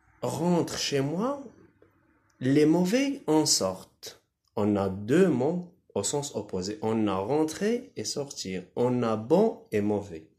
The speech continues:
Très, très, très bien. Voilà. D'abord, maintenant, on passe à l'antiphrase. L'antiphrase, c'est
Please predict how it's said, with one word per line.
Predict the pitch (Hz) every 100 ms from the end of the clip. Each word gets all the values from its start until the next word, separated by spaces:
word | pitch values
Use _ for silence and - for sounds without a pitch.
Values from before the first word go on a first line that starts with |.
| _ _ _ -
Très, | - 208
très, | 202 - 143
très | - 107
bien. | 92 85 87 _ _ -
Voilà. | 113 92 - - _ _ _ _ _ - - - - - _ _ 135
D'abord, | 156 175 254 262 - -
maintenant, | 143 143 170 202 262 269 -
on | -
passe | - 165 185 - - - _ _ _ _ _ _ - _ _
à | 131 127
l'antiphrase. | 123 151 143 - 120 - 92 87 - -
L'antiphrase, | 95 104 117 110 - 160 156
c'est | - 110 92 87